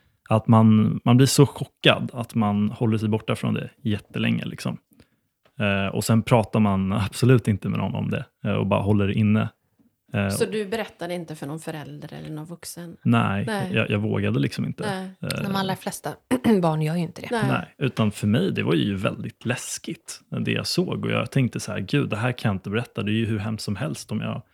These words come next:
Speaker 1: berättar att jag sett något sånt här." Eh, jag, jag, jag borde inte ens säga att jag sökt något sånt här.
Speaker 3: Mm.
Speaker 1: Ehm, och det, det är väldigt synd,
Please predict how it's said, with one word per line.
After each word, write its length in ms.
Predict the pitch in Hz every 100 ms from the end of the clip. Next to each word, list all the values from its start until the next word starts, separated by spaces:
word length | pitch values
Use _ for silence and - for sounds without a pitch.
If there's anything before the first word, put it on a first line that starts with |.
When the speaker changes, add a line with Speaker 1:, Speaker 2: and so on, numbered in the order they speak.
| _ -
Speaker 1:
berättar 340 | 104 117 - 113
att 100 | -
jag 120 | 113
sett 320 | - - -
något 140 | -
sånt 180 | - 117
här." 260 | - - 143 _ _ _ _ _ 113
Eh, 60 | 104 98 98 101 101
jag, 120 | - -
jag, 140 | 117 -
jag 180 | - 117
borde 220 | 104 120
inte 140 | 113 110
ens 100 | 101
säga 400 | - - 110 101
att 120 | -
jag 120 | 98
sökt 420 | - 156 202 -
något 160 | 113 -
sånt 140 | 120
här. 260 | 110 113 131 _
Speaker 3:
Mm. 200 | 220 202 190 _ -
Speaker 1:
Ehm, 640 | 104 95 98 98 101 120 170
och 380 | 117 110 107 - _ - - - _ _ _ _ _ _ _ - _ _ -
det, 580 | - 113 117 113 113 110 113 110 110 - - _ _ _
det 200 | - 117
är 40 | 123
väldigt 300 | 151 127 -
synd, 360 | - 185 -